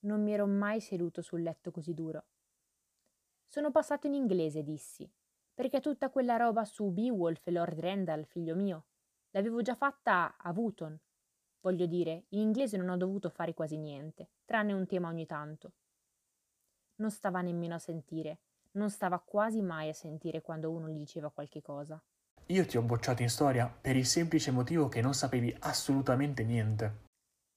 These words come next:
Speaker 1: "Lo so, professore." "Ragazzi, lo so benissimo, non poteva farne a meno."
Speaker 2: "Assolutamente niente."
Speaker 1: Ecco una cosa che mi fa perdere le staffe, quando la gente dice le cose due volte,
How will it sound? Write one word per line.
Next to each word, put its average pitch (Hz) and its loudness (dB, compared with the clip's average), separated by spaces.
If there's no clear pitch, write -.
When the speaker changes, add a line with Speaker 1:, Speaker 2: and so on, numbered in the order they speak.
Speaker 1:
"Lo 220 -2
so, 240 -2
professore." 170 -10
"Ragazzi, 160 -6
lo 185 -2
so 262 0
benissimo, 196 -2
non 208 0
poteva 226 -2
farne 185 -2
a 185 -4
meno." 156 -8
Speaker 2:
"Assolutamente 156 8
niente." 127 6
Speaker 1:
Ecco 208 -4
una 165 -8
cosa 170 -6
che - -8
mi 165 -4
fa 165 -8
perdere 156 -6
le 156 -6
staffe, - -16
quando 202 2
la 185 2
gente 214 0
dice 180 -2
le 175 -2
cose 196 -4
due 196 -2
volte, 156 -12